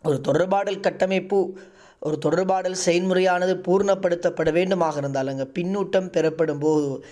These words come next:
அல்லது பின்னூட்டம் உள்ளிருக்கப்படுகின்ற போது தொடர்பாடல் என்பது அங்க பூர்ணத்தன்மை அடைகிறது, பூர்த்தி அடைகிறது. இதான் என்ன சரியான விடை. ஏனைய விடைகளை விட, ஆ, இதுதான் பின்னூட்டம் என்றது மிக பொருத்தம். என்றால் தொடர்பாளர் வழங்குகிற தகவலுக்கு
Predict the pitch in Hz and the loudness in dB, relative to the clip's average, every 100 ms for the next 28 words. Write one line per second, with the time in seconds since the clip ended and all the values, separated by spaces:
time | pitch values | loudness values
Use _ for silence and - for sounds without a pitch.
0 | - - - 151 143 143 170 202 208 214 | -20 -20 -6 -2 0 0 2 2 2 0
1 | 175 170 180 185 180 156 143 139 135 165 | 0 0 0 0 -2 -2 -4 -4 -4 -2
2 | 151 135 147 175 185 175 156 147 135 135 | -2 -2 -2 0 2 0 -2 -4 -6 -8
3 | 147 185 208 202 180 175 160 151 143 139 | -8 -2 -2 0 0 0 0 0 0 -2
4 | 131 139 - 190 208 - 175 143 139 123 | -6 -8 -2 0 0 0 0 0 -4 -6
5 | 131 - - - - _ _ - 147 156 | -6 -8 -14 -20 -20 _ _ -4 0 0
6 | 143 160 156 147 135 131 143 156 151 147 | 0 0 2 2 2 0 0 0 0 0
7 | 143 139 131 160 170 - - - - - | 0 0 0 0 -2 -4 -14 -20 -20 -20
8 | - _ - 131 123 151 165 180 160 180 | -20 _ -8 -2 0 2 0 -2 -4 -2
9 | 208 202 175 156 165 160 170 - 147 139 | 0 0 -2 -2 -2 -2 -2 -2 -6 -6
10 | 139 - 143 135 131 160 196 202 190 190 | -8 -6 -2 0 0 0 2 2 2 2
11 | 170 170 170 160 160 160 175 170 - 233 | 2 2 0 0 -2 0 0 0 -4 -8